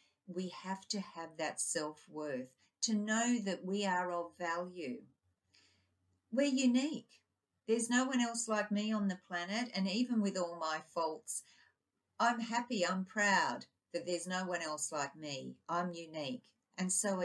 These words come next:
you. You're unique, beautiful, and special, and we all have something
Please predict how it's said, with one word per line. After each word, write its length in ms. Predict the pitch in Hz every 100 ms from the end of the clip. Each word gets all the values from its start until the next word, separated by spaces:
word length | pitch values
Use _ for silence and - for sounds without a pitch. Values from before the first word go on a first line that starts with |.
| 170
you. 300 | 160 147 123 - _ _
You're 200 | 165 156
unique, 640 | 156 151 156 180 226 240 233 196 _
beautiful, 720 | 170 185 185 190 - 180 180 -
and 180 | 160 156
special, 600 | - 165 151 151 151 151 156
and 120 | 147
we 160 | 135 -
all 260 | 196 226
have 220 | 196 208 196
something 460 | - 196 196 175